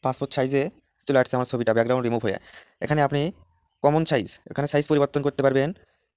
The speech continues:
পরে সাইজ পরিবর্তন করতে পারবেন, পেপার সাইজ এটা পরিবর্তন করতে পারবেন। এখান থেকে আপনি কালার পরিবর্তন করতে পারবেন, ব্যাকগ্রাউন্ড,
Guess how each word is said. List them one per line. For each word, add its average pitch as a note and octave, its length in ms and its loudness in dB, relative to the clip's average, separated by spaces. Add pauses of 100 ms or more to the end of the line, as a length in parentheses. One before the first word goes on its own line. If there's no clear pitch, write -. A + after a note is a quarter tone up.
(140)
পরে A#2+ 160 2 (340)
সাইজ C#3 200 2
পরিবর্তন C#3+ 280 2 (140)
করতে C#3+ 180 -2
পারবেন, C3+ 220 0 (480)
পেপার D3+ 280 4
সাইজ D3+ 220 2 (520)
এটা D3 140 2
পরিবর্তন D3 340 2
করতে D3 180 0
পারবেন। C3+ 240 2 (1120)
এখান D3 200 0
থেকে D3 160 4 (180)
আপনি C#3+ 220 0
কালার D3 200 6
পরিবর্তন D3+ 300 2
করতে C#3+ 180 0
পারবেন, C#3 260 2
ব্যাকগ্রাউন্ড, C3+ 320 4